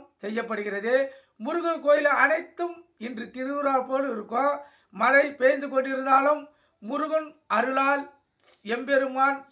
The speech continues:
சிவபெருமான் அருளாலும், முப்பெருங்கடவுள் விநாயகர் அருளாலும் மாலை நாலு மணிக்கு மேல் மழை விட்டு சூரசம்சாரம் வெகு சிறப்பாக நடைபெறும் என்பது அடியனுடைய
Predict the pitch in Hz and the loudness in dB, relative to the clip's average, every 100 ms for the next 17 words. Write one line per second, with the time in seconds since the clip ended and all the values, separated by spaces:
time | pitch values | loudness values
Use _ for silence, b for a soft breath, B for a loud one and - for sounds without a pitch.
0 | - 240 254 254 254 254 247 240 254 262 | -8 -6 0 0 0 -2 -2 -2 2 2
1 | 269 302 302 b b - 320 349 370 339 | 4 0 -2 b b -14 -14 -4 0 2
2 | 294 277 254 262 240 247 _ 196 294 339 | 2 4 4 2 -2 -14 _ -4 2 4
3 | 294 254 240 226 220 220 214 214 - b | 4 2 2 2 2 2 2 0 -6 b
4 | b - 220 262 262 254 214 214 262 320 | b -2 4 6 6 2 -2 2 4 4
5 | 285 277 254 247 247 262 254 _ 185 226 | 0 -4 -4 -6 -2 -2 -2 _ -4 2
6 | 262 254 - 294 294 302 _ - 254 262 | 2 2 -8 -8 -8 -10 _ -8 -4 -2
7 | 226 226 233 262 269 285 b b b - | -4 -6 -2 0 -2 -6 b b b -10
8 | 202 262 330 302 247 269 294 285 285 311 | 0 0 0 -6 -2 0 0 0 0 0
9 | 311 - _ 180 214 254 254 240 240 226 | -2 -8 _ -6 -2 -2 -2 -6 -8 -10
10 | 247 285 - - 190 240 233 226 | -8 -6 -8 -6 -6 -6 -10 -6